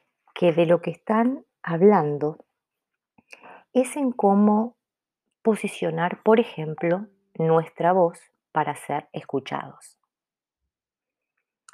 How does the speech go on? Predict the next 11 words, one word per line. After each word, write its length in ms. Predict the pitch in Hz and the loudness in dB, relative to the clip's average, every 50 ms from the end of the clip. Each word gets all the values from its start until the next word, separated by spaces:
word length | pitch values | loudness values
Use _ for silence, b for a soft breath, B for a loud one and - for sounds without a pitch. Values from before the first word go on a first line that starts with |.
| _ _ _ _ _ _ _ _ _ _ _ _ _ _ _ _ _ _ _ _ | _ _ _ _ _ _ _ _ _ _ _ _ _ _ _ _ _ _ _ _
Y, 320 | - 330 320 320 339 - _ _ _ _ _ _ _ _ _ _ _ _ _ _ | 4 4 4 4 0 -6 _ _ _ _ _ _ _ _ _ _ _ _ _ _
por 180 | - 156 151 160 | 0 2 2 2
otro 220 | 175 175 - 202 | 0 -2 -2 -4
lado, 480 | 208 220 220 202 175 156 160 165 160 _ _ _ _ _ _ _ _ _ _ _ _ _ _ _ _ _ _ _ _ _ _ - - _ _ _ _ _ _ | -4 -2 -2 -2 -2 -4 -4 -6 -8 _ _ _ _ _ _ _ _ _ _ _ _ _ _ _ _ _ _ _ _ _ _ -20 -20 _ _ _ _ _ _
eh, 840 | - - 190 185 180 180 175 175 170 170 165 160 156 165 170 170 - _ | -2 0 0 0 0 -2 -2 -2 -4 -4 -4 -4 -6 -8 -8 -12 -12 _
hacían 420 | - 214 214 - - 269 254 220 185 | -6 -6 -4 -2 0 0 0 0 0
más 220 | 185 208 - - | -2 -4 -2 -2
hincapié 720 | 214 196 - - - - - 147 151 156 156 165 160 _ _ _ _ _ _ _ _ _ _ _ _ _ _ _ _ _ _ _ _ _ _ _ _ _ _ _ _ _ | -2 -2 -2 -4 -8 -4 2 4 4 4 4 2 -4 _ _ _ _ _ _ _ _ _ _ _ _ _ _ _ _ _ _ _ _ _ _ _ _ _ _ _ _ _
en 180 | - 190 208 | -2 0 0
quizás 640 | 202 - 226 208 - - - 151 160 - - - - - | 0 0 -2 -4 -4 -4 -6 -6 -6 -8 -12 -18 -12 -6
un 360 | - 160 165 170 175 180 180 | -2 0 0 0 0 -2 -6